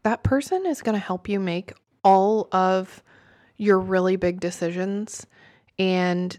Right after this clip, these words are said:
that person is gonna be the one who motivates you or unmotivates you. If you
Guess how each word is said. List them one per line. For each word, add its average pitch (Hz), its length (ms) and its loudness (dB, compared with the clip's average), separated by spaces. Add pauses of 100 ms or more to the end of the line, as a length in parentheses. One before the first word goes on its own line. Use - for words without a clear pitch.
that 190 280 2
person 202 460 0
is 196 140 -4
gonna 185 180 -2
be 190 120 2
the 175 120 2
one 185 380 0
who 180 500 -2
motivates 190 600 0
you 208 200 2
or 196 240 0
unmotivates 180 800 -2
you. 160 180 -4
If - 280 -8
you 240 320 -2